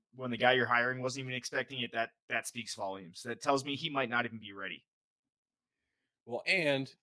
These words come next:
Speaker 2: if you really want him back in the organization that badly, there are so many other roles a guy like that can fill.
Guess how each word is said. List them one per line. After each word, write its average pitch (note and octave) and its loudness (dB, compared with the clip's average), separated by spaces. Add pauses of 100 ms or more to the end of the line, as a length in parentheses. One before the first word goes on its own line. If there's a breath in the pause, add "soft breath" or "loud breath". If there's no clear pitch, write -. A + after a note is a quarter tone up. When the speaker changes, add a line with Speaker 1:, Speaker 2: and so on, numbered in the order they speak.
(160)
Speaker 2:
if G2+ -10
you G2 -10
really B2 0
want A2+ -2
him G2 -4
back G2+ -6
in G#2 -10
the G#2 -10
organization F#2+ -8
that F2+ -10
badly, F2+ -12 (100)
there F#2+ -14
are G2 -10
so A2 -6
many A2+ -6
other G2 -6
roles F#2+ -6
a F2+ -14
guy F#2 -6
like F#2+ -6
that F#2 -12
can F#2 -18
fill. - -10